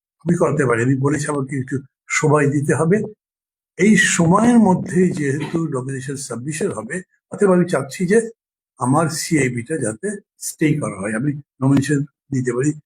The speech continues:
নির্বাচন করতে পারি, সময়ের মধ্যে আমি বাকি কমপ্লেন্সটা করব,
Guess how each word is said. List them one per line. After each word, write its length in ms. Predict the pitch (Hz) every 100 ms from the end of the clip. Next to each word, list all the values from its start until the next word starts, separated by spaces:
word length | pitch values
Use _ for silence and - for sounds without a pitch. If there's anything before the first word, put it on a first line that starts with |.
| _ 131
নির্বাচন 340 | 131 127 143 143
করতে 180 | 135 -
পারি, 120 | 180 185
সময়ের 200 | 165 156 147
মধ্যে 180 | 135 120
আমি 120 | 151 196 _ _ _ _ _
বাকি 280 | 120 - 123 117 -
কমপ্লেন্সটা 500 | 113 - - - 131 -
করব, 240 | - 294